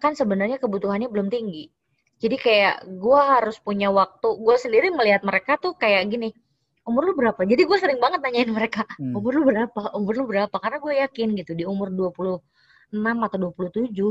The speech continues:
Speaker 1: gitu, mereka pasti udah akan punya kebutuhan lebih. Dan ini yang bikin gue menjadi satu tantangan lain gitu. Oke, di umur sekian gitu, kita udah harus bisa, bisa, apa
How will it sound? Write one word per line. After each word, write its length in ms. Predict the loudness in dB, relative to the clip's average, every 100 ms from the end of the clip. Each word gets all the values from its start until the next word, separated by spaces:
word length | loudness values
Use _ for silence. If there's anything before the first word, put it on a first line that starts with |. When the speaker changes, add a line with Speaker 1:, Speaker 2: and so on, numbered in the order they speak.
| -2
Speaker 1:
gitu, 140 | -8 -8 -8
mereka 200 | -8 -6
pasti 180 | -6 -4
udah 340 | -4 -4 -4 -6
akan 380 | _ -8 -6 -4
punya 200 | -4 -6 -4
kebutuhan 380 | -6 -4 -6 -6
lebih. 320 | -6 -6 -8 -8 _ _ _ _
Dan 140 | -2 -2
ini 360 | -4 -2 0 0
yang 280 | -2 -10 -20 _ _ _ _ -12
bikin 360 | -6 -2 -2 2
gue 160 | 2 0
menjadi 760 | -4 -2 -2 0 -2 -4 -8 -6
satu 280 | -6 -6 -4
tantangan 640 | -4 -4 -4 -2 -4 -8 -12 -20 -20 -2
lain 360 | 2 4 4 2 -2
gitu. 160 | -4 -6
Oke, 320 | -6 -6 -8 -6
di 80 | -6
umur 240 | -6 -6 -8
sekian 640 | -10 -10 -6 -2 -2 -2
gitu, 140 | -10 -14
kita 220 | -18 -8
udah 160 | -6 -6
harus 220 | -8 -10 -12
bisa, 260 | -10 -8 -8 -12 _ _ _ _ _ _ _ -10
bisa, 640 | -10 -10 -10 -8 -8 -10
apa 140 | -10